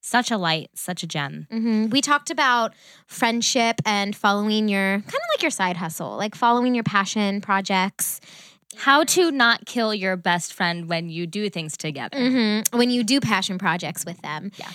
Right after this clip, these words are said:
Speaker 2: It's so cheesy, but I told Liz when we got off the call, I was like, "Liz, it made me realize, like, how good of friends <laughs> we are." Because she was asking us questions like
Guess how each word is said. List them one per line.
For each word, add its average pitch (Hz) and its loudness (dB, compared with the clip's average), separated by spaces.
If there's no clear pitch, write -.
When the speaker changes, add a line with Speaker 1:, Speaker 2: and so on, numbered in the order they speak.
Speaker 2:
It's 294 2
so 302 4
cheesy, 359 0
but 277 4
I 277 2
told 349 -4
Liz 254 4
when 302 0
we 254 2
got 226 2
off 240 2
the 262 -4
call, 311 4
I 294 4
was 294 0
like, 320 0
"Liz, 330 -2
it 302 -2
made 285 -2
me 392 -6
realize, 381 -4
like, 339 -4
how - -4
good 311 -4
of 339 -4
friends 311 -4
<laughs> - 6
we 427 6
are." 220 2
Because 339 0
she - 4
was 403 8
asking 359 0
us 370 0
questions 277 -2
like 220 2